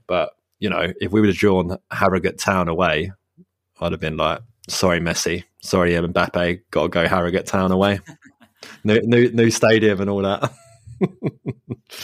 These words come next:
Um, but yeah, super excited for that. And of course, then it's, that will be on the weekend. Then the following week, Friday night, we've got Brighton away. The weekend before, we got West Ham at home.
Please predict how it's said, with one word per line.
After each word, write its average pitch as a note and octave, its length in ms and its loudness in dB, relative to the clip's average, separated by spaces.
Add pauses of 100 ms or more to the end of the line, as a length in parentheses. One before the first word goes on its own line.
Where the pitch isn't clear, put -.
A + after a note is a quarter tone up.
(580)
Um, F#2 340 -8
but C3+ 120 2
yeah, A2 240 6
super A#2 400 2
excited G2+ 400 0
for - 80 -8
that. G2 180 0
And G2+ 80 -2
of G2+ 120 -6
course, A2+ 340 2
then G2+ 160 2
it's, F#2 220 -6
that G2+ 360 -2
will G2 120 -6
be G2 140 2
on F#2+ 120 0
the F#2 80 0
weekend. F#2+ 460 2
Then F#2+ 80 2
the F#2+ 80 0
following F#2+ 340 0
week, F#2 240 -4
Friday F#2+ 320 0
night, F2+ 260 0
we've F#2+ 100 -6
got F2 200 -6
Brighton G2 320 2
away. F2+ 380 -2 (460)
The E2+ 80 -6
weekend G2+ 420 2
before, F#2+ 320 0
we F#2 80 2
got F#2 120 -2
West F#2+ 220 -4
Ham F#2 220 -2
at F2+ 40 -4
home. F2 300 -2